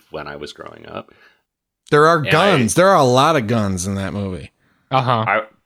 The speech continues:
Speaker 1: I watched it for the first time a year or two ago, and I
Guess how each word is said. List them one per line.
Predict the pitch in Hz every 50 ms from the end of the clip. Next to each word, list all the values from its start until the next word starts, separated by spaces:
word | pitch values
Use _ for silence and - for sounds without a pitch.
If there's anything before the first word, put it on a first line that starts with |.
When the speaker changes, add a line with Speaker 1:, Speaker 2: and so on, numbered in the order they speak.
| _ _ _ _ _ -
Speaker 1:
I | 104
watched | 107 107 110 123 - - -
it | 156 -
for | - 110
the | 104 95
first | - - 101 95 - - -
time | - 95 90 90 85
a | 80 80
year | 78 78 78 78 78 78 80 80 82 82 80 80 80 80 78
or | 78
two | 76 - - - 82 80 78 78
ago, | 76 73 76 76 76 73 73 73 71 71 71 71 73 73 - -
and | - 73 76 76 73 73 73 76 76 69 - _ _ _ _ _ _
I | - 98 110 107 107